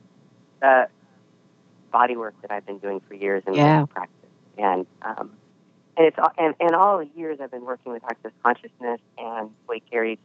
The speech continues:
Speaker 1: Douglas and Doctor Dane here, the founders of Access, look at bodies, and it's shown me a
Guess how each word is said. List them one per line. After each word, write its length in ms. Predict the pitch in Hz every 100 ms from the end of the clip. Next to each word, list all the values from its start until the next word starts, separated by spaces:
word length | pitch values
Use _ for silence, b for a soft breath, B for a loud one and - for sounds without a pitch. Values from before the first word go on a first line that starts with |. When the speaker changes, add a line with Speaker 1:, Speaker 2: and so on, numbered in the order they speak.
| _ -
Speaker 1:
Douglas 300 | 123 117 113
and 180 | 120 107 _
Doctor 240 | 117 110 107
Dane 200 | 107 104
here, 260 | 110 104 107 _ _ _ _
the 60 | -
founders 320 | - 117 113 110
of 80 |
Access, 300 | 113 107 - - _ 123
look 200 | 127 135 -
at 120 | 123 -
bodies, 380 | 110 113 117 110
and 100 | 104
it's 120 | - -
shown 220 | 120 117
me 60 | 117
a 200 | 110